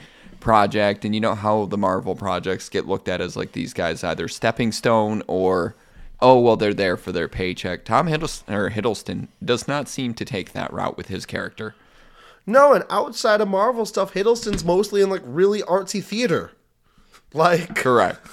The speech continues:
Speaker 1: Or
Speaker 2: like, does some other movies and stuff here and there, but it's like, mostly he does really artistic work outside of Marvel.
Speaker 1: I was gonna say, I did see him in King Kong.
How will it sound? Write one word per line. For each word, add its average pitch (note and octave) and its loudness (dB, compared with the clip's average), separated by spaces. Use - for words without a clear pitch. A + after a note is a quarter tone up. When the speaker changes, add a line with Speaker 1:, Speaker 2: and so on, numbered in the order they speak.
Speaker 1:
Or B2+ 8
Speaker 2:
like, G#2 2
does A3+ 6
some G#3+ 0
other G3+ 4
movies F#3 0
and F3 -4
stuff F3+ 0
here F#3+ 2
and F3 2
there, G3+ 2
but F3+ -4
it's D#3+ -6
like, D#3+ -4
mostly G#3 4
he G3+ -2
does F#3 2
really F#3+ 4
artistic E3+ 0
work F#3+ 2
outside C3 2
of A2+ -2
Marvel. G#2 -6
Speaker 1:
I - -14
was - -10
gonna - -6
say, - -12
I - -14
did - -12
see - -8
him A#1+ -6
in - -10
King - -10
Kong. - -12